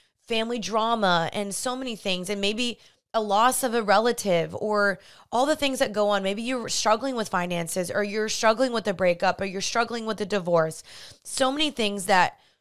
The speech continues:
happen during the holidays that can be very, very difficult to navigate. And that's another element of the holidays, is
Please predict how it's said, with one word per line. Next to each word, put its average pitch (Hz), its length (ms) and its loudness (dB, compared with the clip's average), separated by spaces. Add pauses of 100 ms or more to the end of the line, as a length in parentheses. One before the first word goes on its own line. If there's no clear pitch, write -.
(260)
happen 254 440 4
during 190 300 -4
the 180 60 -4
holidays 180 440 0
that 190 160 0
can 220 160 -8
be 208 100 -4
very, 233 680 -2
very 202 560 -2
difficult 190 640 -6
to 190 80 -12
navigate. 185 760 -4 (280)
And 220 100 -2
that's 233 160 -2
another 233 400 2
element 208 340 0
of 185 60 2
the 180 80 0
holidays, 160 480 -2
is 170 140 -8